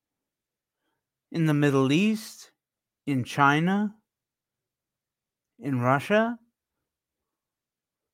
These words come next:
they have full control of the internet.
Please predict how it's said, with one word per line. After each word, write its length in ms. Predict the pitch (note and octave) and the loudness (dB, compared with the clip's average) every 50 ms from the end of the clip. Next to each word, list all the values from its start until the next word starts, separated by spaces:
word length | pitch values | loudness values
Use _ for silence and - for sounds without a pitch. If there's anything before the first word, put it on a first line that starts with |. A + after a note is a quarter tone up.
| _ _ _ _ _ _ _ _ _ _ _ _ _ - | _ _ _ _ _ _ _ _ _ _ _ _ _ -2
they 160 | - F#3 F#3 | 2 4 4
have 180 | F3+ F#3 F#3 D#3+ | 6 4 2 0
full 240 | - - G3+ G#3 G#3 | 0 2 2 2 2
control 600 | G#3 - G#3 F#3 E3 - G3+ G#3 G#3 G3+ F#3+ F3+ | 0 -4 -6 -6 -4 -2 0 2 2 4 2 0
of 100 | F3 D#3+ | -2 -4
the 160 | D#3+ F3+ F#3 | -4 -4 -2
internet. 460 | G3 G#3+ G#3 - - F#3+ F3 C3+ A#2 | -2 -2 -4 -4 -6 -6 -6 -6 -8